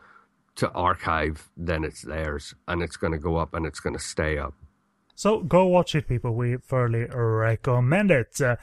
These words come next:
Speaker 2: but next time we take a jump to modern horror, the, uh, movie that's, um, well, it's over ten years old at this point. But, uh,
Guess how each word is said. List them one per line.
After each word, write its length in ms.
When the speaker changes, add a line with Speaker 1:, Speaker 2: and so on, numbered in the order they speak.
Speaker 2:
but 240
next 200
time 240
we 200
take 240
a 80
jump 600
to 220
modern 600
horror, 560
the, 260
uh, 100
movie 300
that's, 420
um, 600
well, 180
it's 160
over 160
ten 220
years 280
old 180
at 120
this 180
point. 340
But, 240
uh, 120